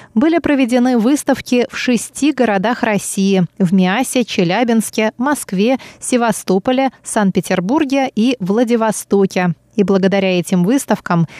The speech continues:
имя Павла Ибиса стало известно не только учёным и участникам проекта, но и широкой публике в России и на Тайване. Вместе с тем в биографии прапорщика оставалось немало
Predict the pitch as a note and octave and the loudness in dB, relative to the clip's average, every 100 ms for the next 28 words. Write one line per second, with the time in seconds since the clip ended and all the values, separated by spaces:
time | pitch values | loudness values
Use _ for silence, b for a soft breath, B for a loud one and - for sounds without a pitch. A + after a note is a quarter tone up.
0 | B B D#4 D#4+ C4+ B3 A3 A3 B3+ B3 | B B 0 2 2 0 2 2 2 2
1 | A3+ G#3+ - A3 G#3+ G#3+ F#3 A3+ A3+ G#3+ | 0 -2 0 0 2 0 0 0 0 0
2 | G3 - G3 G3+ D#4 E4 - B3+ A3+ G#3+ | 0 2 2 2 2 0 0 0 0 0
3 | - A#3 C4 A#3 G#3+ G#3+ G#3 G3 G#3 G3 | 0 0 2 2 2 2 2 2 0 0
4 | F#3+ F#3 F3 F3+ F#3 D#4+ - C#4+ B B | 0 0 0 0 0 0 0 -2 B B
5 | B B G#3+ B3 F#4+ F4 C4 D#4 - - | B B 0 2 2 2 0 0 -4 -2
6 | B3+ A#3 G#3+ G3 F3 A#3 C#4 C4+ - B3+ | 0 2 2 0 0 0 2 0 0 -2
7 | A#3+ _ G#3 G3+ E3 - - B3+ B3 A3+ | -2 _ 0 0 -2 -2 -2 2 2 0
8 | _ - G#3 A#3 G3+ F#3+ G3+ G3 F#3+ F3+ | _ 0 2 2 2 2 2 0 0 2
9 | F3+ F#3 F3+ E3+ - _ _ _ _ B | 2 2 2 0 -4 _ _ _ _ B
10 | B B B B - A#3 D#4+ - E4 - | B B B B 0 2 2 0 -4 -2
11 | F#4+ F#4 A#3+ C#4 B3+ D4 C#4+ C#4+ C4+ D4 | -2 -2 -2 -2 0 -2 -2 -2 -2 -2
12 | E4 D#4 - C4 A#3+ A#3 - G#3+ B3 C#4 | -2 -2 -4 -2 -2 -2 -2 -2 0 0
13 | C4 - - G3+ G#3+ G3 G3 C#4+ D4 C4+ | -2 -4 -2 2 4 4 2 0 0 -2